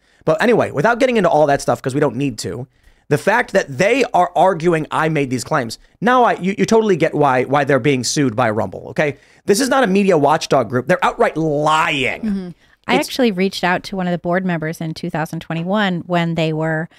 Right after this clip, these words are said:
Speaker 3: uh, targeting Post Millennial and we were losing ad revenue, and it was, uh, it was not a pleasant moment.
Speaker 1: You
Speaker 3: And
Speaker 1: actually lost ad revenue?
Speaker 3: Yeah.
Speaker 1: 'Cause of them?
Speaker 3: Yeah.
Speaker 1: How?
Speaker 3: Uh, because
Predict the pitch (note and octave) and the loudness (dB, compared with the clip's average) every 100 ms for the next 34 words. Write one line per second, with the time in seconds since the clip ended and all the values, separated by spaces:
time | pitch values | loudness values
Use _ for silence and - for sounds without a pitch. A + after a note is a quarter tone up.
0 | _ _ _ D3+ D#3 - - F3+ F3+ F3 | _ _ _ -2 -2 -4 0 0 2 -2
1 | E3+ F3+ - E3+ E3+ F3+ D#3+ D#3 D3+ E3+ | -2 -4 -2 -2 0 0 0 -2 -6 -6
2 | D#3+ D#3 E3 E3 D#3+ E3 E3 F3 E3 D#3+ | -4 -6 -6 -6 -6 -6 -6 -6 -6 -6
3 | E3 E3 E3+ F3 F3 E3 D#3+ D3+ E3+ E3+ | -4 -6 -4 -4 -4 -8 -10 -10 -10 -8
4 | E3+ - E3+ E3+ F#3+ G3 _ _ _ _ | -12 -8 -6 -4 -6 -12 _ _ _ _
5 | _ F#3 F#3 F3+ D3+ D#3 - - F3+ E3+ | _ -10 -4 -2 0 -2 -6 -4 -4 -4
6 | C#3 E3+ G3 E3+ - _ - C#3 F#3+ F#3+ | -6 -4 -2 -2 -6 _ -6 0 2 2
7 | F#3+ A#2+ D3 - D3 F3 D#4+ - _ _ | 2 2 0 -2 -4 -4 -4 -12 _ _
8 | _ - G#3 F#3 D3 C#3+ C3 D4+ _ _ | _ 0 0 2 0 2 0 -2 _ _
9 | E3+ F#3+ E3+ _ _ - D3+ - F2+ _ | -2 -2 -2 _ _ -4 -4 -4 -12 _
10 | _ _ _ _ _ F#3 F3 F#3+ | _ _ _ _ _ 0 2 0